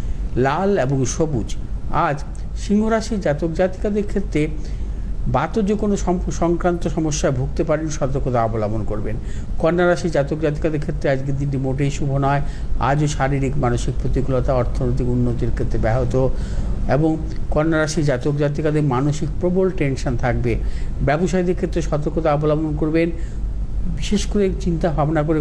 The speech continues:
করতে হবে, কোনো রকমভাবে মাথা গরম করবেন না, এমন কিছু কাজ করবেন না যে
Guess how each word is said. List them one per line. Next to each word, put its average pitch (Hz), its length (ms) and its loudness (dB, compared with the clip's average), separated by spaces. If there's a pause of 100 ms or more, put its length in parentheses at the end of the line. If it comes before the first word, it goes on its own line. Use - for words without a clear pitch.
করতে 143 240 0
হবে, 160 320 2
কোনো 147 220 0
রকমভাবে 147 540 2 (400)
মাথা 135 380 2
গরম 156 320 0
করবেন 147 260 2
না, 143 180 0
এমন 170 340 2
কিছু 190 200 0
কাজ 160 240 0
করবেন 156 280 0
না 147 120 2
যে 139 200 0